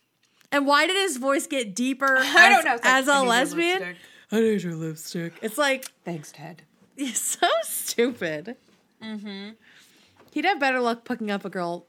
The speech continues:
Speaker 1: a lesbian, just as, as Barney,
Speaker 2: As
Speaker 1: I think,
Speaker 2: Barney,
Speaker 1: than
Speaker 2: yeah.
Speaker 1: that, whatever the fuck that was.
Speaker 2: <laughs>
Speaker 1: Yep.
Speaker 2: Oh, um, we also see, uh, Ted miss out on,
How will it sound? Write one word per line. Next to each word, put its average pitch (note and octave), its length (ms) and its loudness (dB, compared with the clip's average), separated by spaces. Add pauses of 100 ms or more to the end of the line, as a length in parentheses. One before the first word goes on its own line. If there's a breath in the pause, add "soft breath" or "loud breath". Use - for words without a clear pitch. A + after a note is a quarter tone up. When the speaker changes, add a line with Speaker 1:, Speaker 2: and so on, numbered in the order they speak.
Speaker 1:
a F#3+ 100 -2
lesbian, F3 600 -4
just E3+ 280 -10
as, D#3+ 400 -10 (140)
as E3 220 -8
Barney, D#3 200 0
Speaker 2:
As A#3 120 4
Speaker 1:
I - 40 -12
think, - 120 -14
Speaker 2:
Barney, G3+ 340 4
Speaker 1:
than F#3+ 120 0
Speaker 2:
yeah. A3 160 6
Speaker 1:
that, F3+ 240 0 (160)
whatever F#3 320 -4
the E3 100 -8
fuck D#3+ 280 -10
that C#3+ 220 -12
was. C3 400 -16
Speaker 2:
<laughs> - 920 -18
Speaker 1:
Yep. A3+ 200 -8 (2250 loud breath)
Speaker 2:
Oh, B3 380 -4 (420)
um, G3+ 460 -4 (1200)
we G#3+ 100 -10
also G#3 340 -2
see, G3 680 -12
uh, F3+ 440 -8 (1040)
Ted F#3 320 -4
miss E3+ 260 -12
out F3 300 -8
on, E3+ 500 -14